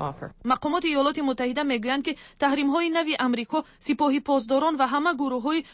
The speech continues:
Speaker 2: شامل به بیزنس با این نیروها را در داخل و خارج ایران در بر می‌گیرد. همکنون برای شهروندان آمریکا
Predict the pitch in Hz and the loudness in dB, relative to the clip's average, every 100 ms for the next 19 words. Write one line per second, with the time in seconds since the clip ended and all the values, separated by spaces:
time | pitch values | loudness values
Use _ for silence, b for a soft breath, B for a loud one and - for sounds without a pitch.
0 | B - 302 277 277 359 320 269 226 277 | B -2 2 2 2 2 0 -2 -2 -2
1 | 262 240 202 247 - 339 349 294 247 240 | -2 -2 -2 -2 -2 -2 0 0 0 0
2 | 294 302 233 220 208 226 285 269 - - | 0 0 0 -2 -4 -6 -4 -6 -4 0
3 | 254 294 277 - 220 226 233 269 262 302 | 0 2 -2 -2 -2 0 2 2 2 2
4 | 277 220 190 208 185 B B B 254 262 | 0 -4 -6 -6 -6 B B B 0 0
5 | 339 330 320 320 320 277 269 269 269 302 | 0 2 0 0 0 0 -2 -2 -4 -4
6 | 277 254 254 302 | -2 -4 -2 -2